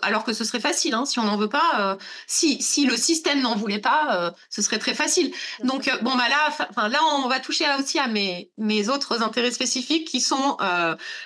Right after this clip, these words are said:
Speaker 1: le, les, les luttes contre les <laughs> oppressions, capitalisme, et cetera. Mais, euh, voilà, il y a, il y a vraiment cet impact-là, hein, de toute façon.
Speaker 2: Bien sûr.
Speaker 1: Euh, du coup, euh, les, les, les, les outils technologiques, voilà, c'est, c'est extrêmement compliqué.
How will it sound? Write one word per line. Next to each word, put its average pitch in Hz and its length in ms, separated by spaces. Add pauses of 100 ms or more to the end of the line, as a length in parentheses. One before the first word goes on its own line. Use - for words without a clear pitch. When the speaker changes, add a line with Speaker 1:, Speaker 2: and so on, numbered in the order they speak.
(100)
Speaker 1:
le, 233 340
les, 220 300
les 233 160
luttes 320 200
contre - 220
les 269 160
<laughs> - 0
oppressions, 359 600
capitalisme, 269 640
et 294 100
cetera. 226 480 (440)
Mais, 247 280
euh, 240 100
voilà, 294 260
il 269 80
y - 40
a, 220 140
il 220 60
y 277 40
a 233 60
vraiment 269 240
cet 285 220
impact-là, 262 420
hein, 226 160
de 233 80
toute 220 200
façon. - 360 (380)
Speaker 2:
Bien 214 340
sûr. 208 80
Speaker 1:
Euh, 196 520 (260)
du 254 180
coup, 370 220 (240)
euh, 202 60 (160)
les, 226 340
les, 233 400
les, 220 200
les 226 200
outils 370 160
technologiques, 285 880
voilà, 285 240
c'est, 220 380
c'est 226 260
extrêmement 302 540
compliqué. 294 400